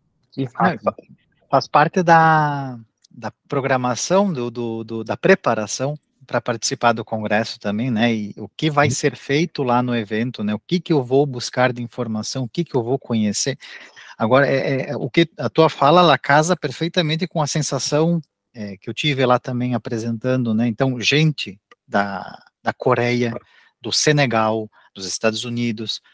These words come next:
Speaker 2: que vem perguntar sobre o trabalho, assim, que tu tá apresentando, buscando, "Ah, eu,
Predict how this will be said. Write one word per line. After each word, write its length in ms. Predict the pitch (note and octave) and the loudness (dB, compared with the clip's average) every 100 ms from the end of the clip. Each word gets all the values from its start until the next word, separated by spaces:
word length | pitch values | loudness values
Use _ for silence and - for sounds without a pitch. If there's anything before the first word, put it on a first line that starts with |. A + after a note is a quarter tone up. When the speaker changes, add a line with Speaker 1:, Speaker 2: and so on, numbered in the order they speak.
| _ | _
Speaker 2:
que 100 | B2 | -2
vem 240 | G2+ C#3 D3+ | 2 2 4
perguntar 520 | D3+ C3 C3 B2+ B2+ | 2 2 0 2 2
sobre 260 | C#3 B2+ | 0 -4
o 40 | B2+ | -2
trabalho, 520 | - A2 A2+ A#2+ A#2 | -2 2 2 2 0
assim, 280 | - B2+ A2+ | -6 -6 -6
que 120 | A2 | -8
tu 100 | A2+ | -4
tá 120 | A#2+ | 0
apresentando, 680 | A2 G#2+ G#2+ G#2+ A#2 A2 A2 | 0 -2 -4 -4 0 0 0
buscando, 480 | A2 A2 - C#3 E3+ | -2 -2 2 2 4
"Ah, 100 | C#3+ | 4
eu, 140 | A#2+ | 2